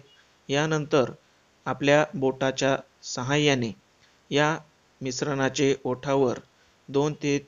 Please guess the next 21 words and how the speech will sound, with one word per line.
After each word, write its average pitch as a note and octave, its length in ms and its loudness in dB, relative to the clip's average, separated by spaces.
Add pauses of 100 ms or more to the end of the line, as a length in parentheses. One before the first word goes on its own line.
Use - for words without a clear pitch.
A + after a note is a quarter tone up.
तीन D#3 260 -4 (760)
मिनिटे C#3 440 0
चांगल्या C3+ 580 -2 (180)
प्रकारे C3 480 -2 (120)
मसाज C3+ 460 -4
करायची B2 520 -2
आहे C3+ 280 0 (640)
आणि C#3+ 280 -2
नंतर C#3+ 400 -2 (100)
साध्या C3+ 400 -2
पाण्याने C3+ 500 -4
चेहरा C3+ 440 -2
धुवून C3+ 400 -2 (520)
घ्यायचा. C3 400 -2 (680)
या D3 280 4 (180)
एकट्या D#3 360 2
उपायाच्या C#3+ 520 4
वापराने C3 520 2 (180)
तुमच्या C#3+ 460 0
ओठासंबंधीच्या C3 1000 -2
जवळजवळ C3 540 2